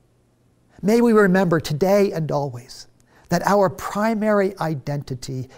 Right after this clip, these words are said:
isn't political, but spiritual, as followers of Christ and citizens of his kingdom.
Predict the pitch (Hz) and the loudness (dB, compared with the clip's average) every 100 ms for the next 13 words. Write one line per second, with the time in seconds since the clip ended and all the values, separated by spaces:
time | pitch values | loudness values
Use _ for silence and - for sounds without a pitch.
0 | _ - 185 196 175 - 165 131 117 123 | _ -4 -2 -4 -8 -6 -6 -6 -8 -12
1 | 117 113 _ _ _ 127 - - - - | -14 -14 _ _ _ -10 -6 -4 -4 -4
2 | 139 127 - 135 - _ _ _ _ _ | -6 -6 -12 -18 -20 _ _ _ _ _
3 | _ _ _ - - - - 185 190 185 | _ _ _ -12 -10 -10 -2 0 2 2
4 | 180 143 - - - - - - - 110 | 0 -4 -8 -12 -12 -12 -16 -12 -8 -6
5 | - 196 175 131 151 135 123 131 117 - | -4 -2 -2 -4 -4 -6 -8 -8 -10 -14
6 | 110 120 | -16 -18